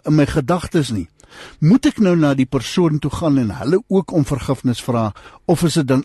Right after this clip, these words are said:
uitgesorteer tussen my en die Here? By watter skrifte kan ek antwoord soek op hierdie dilemma in my lewe? En baie dankie vir 'n pragtige vraag.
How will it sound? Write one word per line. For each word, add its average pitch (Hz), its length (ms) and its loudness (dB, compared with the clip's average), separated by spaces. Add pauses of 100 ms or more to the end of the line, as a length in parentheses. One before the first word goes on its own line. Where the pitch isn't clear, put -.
uitgesorteer 151 920 0
tussen 104 420 -4
my 113 340 -2 (100)
en 110 360 -2
die 107 320 -4
Here? 78 200 -12 (300)
By 170 120 2
watter 214 280 0
skrifte - 420 -6
kan 123 200 0
ek 127 140 -8
antwoord 151 440 -2
soek 131 200 -4
op 110 120 -8
hierdie 165 380 -2
dilemma 127 600 0 (140)
in 127 320 2
my 120 180 2
lewe? 120 360 0 (460)
En 151 200 2 (120)
baie 254 220 4
dankie 165 440 0
vir 156 180 0
'n 147 120 -2
pragtige 180 680 0
vraag. 104 380 -6